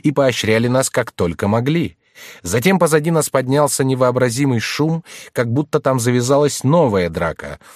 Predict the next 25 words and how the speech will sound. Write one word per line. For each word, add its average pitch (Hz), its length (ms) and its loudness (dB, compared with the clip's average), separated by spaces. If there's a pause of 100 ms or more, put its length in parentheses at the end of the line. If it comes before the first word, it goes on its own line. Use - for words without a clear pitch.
и 151 100 -4
часть 185 260 0
зрителей 143 400 2
отхлынула 92 680 -2
туда. 78 340 -8 (560)
Потом 92 260 -2
по 101 100 2
всем 101 220 0
направлениям 98 580 0
замелькали 98 600 0
огоньки, 92 640 -2 (220)
это 131 200 -2
часовые 120 680 0
с - 120 -6
разных 92 340 -2
сторон 101 340 0
бежали 110 340 0
на 120 120 0
шум. - 380 -6 (480)
Меня 139 220 2
здорово 151 380 2
огрели 143 300 2
алебардой 117 400 0
по 92 120 -4
спине, 110 460 -2